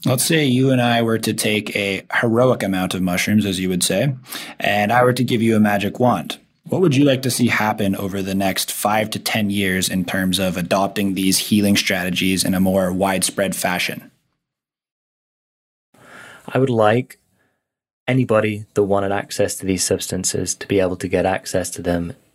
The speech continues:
Speaker 2: in a way that they want to access them. So Indigenous communities should be able to use these substances without being harassed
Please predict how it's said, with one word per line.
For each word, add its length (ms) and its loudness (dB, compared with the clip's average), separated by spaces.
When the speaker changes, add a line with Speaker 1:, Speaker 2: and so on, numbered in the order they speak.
Speaker 2:
in 120 0
a 80 2
way 280 2
that 180 -4
they 140 -2
want 320 -2
to 340 -8
access 540 -8
them. 240 -12
So 420 0
Indigenous 560 0
communities 560 0
should 220 0
be 140 2
able 220 0
to 360 0
use 360 -6
these 220 0
substances 720 -4
without 340 0
being 200 -2
harassed 580 -2